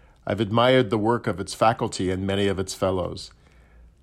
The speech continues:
I was particularly drawn to the way the program conceptualized the historic role of religion in both conflict and just peace building, which has been central to my own work for many years.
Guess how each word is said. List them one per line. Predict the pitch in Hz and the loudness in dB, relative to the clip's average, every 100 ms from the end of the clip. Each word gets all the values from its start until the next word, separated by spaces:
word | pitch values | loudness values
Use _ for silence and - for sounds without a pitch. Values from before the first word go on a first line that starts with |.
| - | -2
I | 95 | 0
was | - | 0
particularly | - 123 - 151 151 127 120 113 | 0 0 2 2 4 4 2 0
drawn | 104 104 107 104 | 2 4 4 0
to | 110 | -2
the | 98 | 0
way | 101 104 | 0 0
the | 101 | -4
program | - 107 101 107 101 101 | -2 -4 0 -2 -2 -4
conceptualized | 104 98 - 117 - 101 90 90 - | -6 -4 0 0 0 0 2 2 -2
the | 101 | -6
historic | 95 95 - 107 107 | -4 -4 0 2 2
role | 101 101 101 | 0 0 0
of | 98 | 0
religion | 98 98 113 98 80 76 87 | -2 -2 -2 -2 -6 -6 -6
in | 98 | -6
both | 92 92 - | -2 -4 -2
conflict | 101 101 98 101 95 - | 0 0 -2 -4 -4 -6
and | 107 104 98 | -4 -2 -2
just | 95 95 - | -4 -4 -6
peace | 101 - | -6 -6
building, | 90 - - - _ _ _ _ | -8 -8 -10 -12 _ _ _ _
which | - 98 | -12 -4
has | 95 | -2
been | 95 95 | -2 -4
central | - 113 104 95 | 0 -2 0 -4
to | - | -2
my | 95 | -2
own | 92 104 101 | 0 -2 0
work | 104 98 - | 0 0 -2
for | 90 | -6
many | 87 87 90 | -4 -2 -2
years. | 90 78 73 - | -4 -4 -6 -10